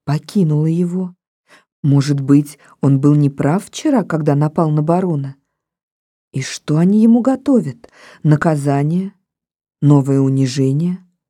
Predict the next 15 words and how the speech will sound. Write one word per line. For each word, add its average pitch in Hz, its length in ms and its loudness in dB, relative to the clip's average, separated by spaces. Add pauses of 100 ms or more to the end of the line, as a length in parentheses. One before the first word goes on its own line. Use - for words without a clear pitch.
(840)
Что-то - 720 -8
должно 190 520 0
случиться, 190 1000 -6 (320)
что-то 175 400 0
ужасное, 180 840 -2 (640)
неминуемое. 143 880 2 (1400)
Он 240 200 4
чувствовал 262 540 0
давящую 214 760 0
предгрозовую 185 760 0
тяжесть, 147 720 -4 (320)
напряжение 156 760 2
двух 147 440 -4
электрических 180 760 -4
полюсов, 202 680 -2